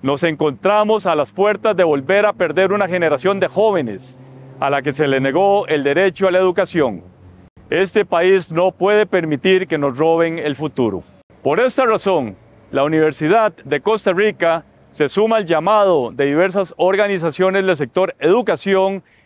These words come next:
y del Consejo Nacional de Rectores para que marchemos hacia la Plaza de la Democracia el próximo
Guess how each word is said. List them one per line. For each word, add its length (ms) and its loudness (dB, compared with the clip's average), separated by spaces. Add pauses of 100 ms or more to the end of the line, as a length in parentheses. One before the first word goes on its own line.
(120)
y 80 -4
del 160 0
Consejo 500 0
Nacional 440 -2
de 60 0
Rectores 720 -2 (480)
para 220 0
que 120 0
marchemos 600 0
hacia 240 0
la 140 0
Plaza 440 2
de 80 2
la 120 4
Democracia 840 0
el 140 0
próximo 580 -2